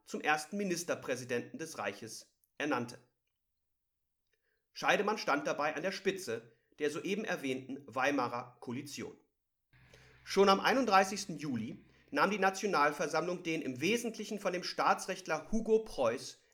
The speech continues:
erarbeiteten Entwurf an, mit zweihundertzweiundsechzig zu fünfundsiebzig Stimmen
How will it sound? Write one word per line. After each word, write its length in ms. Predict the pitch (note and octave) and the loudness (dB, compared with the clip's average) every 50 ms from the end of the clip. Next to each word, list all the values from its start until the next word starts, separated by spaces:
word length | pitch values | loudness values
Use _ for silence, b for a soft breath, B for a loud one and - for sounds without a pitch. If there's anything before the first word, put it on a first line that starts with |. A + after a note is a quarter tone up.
| b | b
erarbeiteten 540 | b C#3+ B2+ D#3 D#3 F3 E3+ G3 F#3+ G#3 G3 | b 2 4 4 4 2 0 -2 -4 -6 -6
Entwurf 480 | - E3 E3 - C#3 B2+ A#2+ B2 - - _ _ - | -6 -6 -6 -4 -4 -4 -4 -4 -6 -14 _ _ -4
an, 380 | B2+ C3+ D3 F#3 G#3+ A#3+ - b b b b b _ | -2 0 0 0 -2 -6 -8 b b b b b _
mit 180 | D3+ D3 D3 - | -8 -8 -8 -4
zweihundertzweiundsechzig 1400 | - D#3+ E3 G3+ A#3 A#3 A3+ A3 A3 - F#3 E3 E3+ F3+ F#3 E3 - C#3+ C#3+ C#3+ - - D#3 D3 - - _ _ _ _ | 0 2 2 4 4 2 0 -2 -4 -2 0 0 2 2 0 -2 -2 -2 -4 -4 -8 -10 -10 -10 -10 -14 _ _ _ _
zu 120 | - E3 | -12 -10
fünfundsiebzig 800 | D3 - G3+ G#3+ G3 G3 F3+ - E3+ D#3+ - - - D3+ D3 - | -2 0 2 4 4 4 2 0 -2 -8 -10 -12 -12 -10 -8 -8
Stimmen 460 | - - F3+ E3 D3+ D#3+ F3 - - | -6 -4 -2 -2 -2 -4 -6 -10 -14